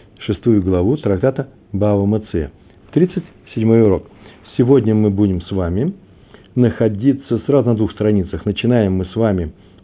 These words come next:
э, Пей Алеф Амуд Бейс, э, Пей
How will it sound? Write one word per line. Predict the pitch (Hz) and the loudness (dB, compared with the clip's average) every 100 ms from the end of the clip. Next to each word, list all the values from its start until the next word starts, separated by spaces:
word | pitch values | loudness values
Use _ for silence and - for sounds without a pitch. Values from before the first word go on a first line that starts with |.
| - | -4
э, | 104 | -4
Пей | 90 117 110 - | 2 2 2 0
Алеф | 113 104 92 - - | 0 0 -2 -8 -12
Амуд | 98 104 98 95 - _ - _ - - | -4 -2 -2 -6 -18 _ -20 _ -18 -8
Бейс, | 95 98 98 123 - - _ - - - | -2 0 0 -2 -8 -20 _ -20 -20 -10
э, | 104 101 98 95 90 - - | -4 -2 0 -2 -6 -14 -6
Пей | 98 | -4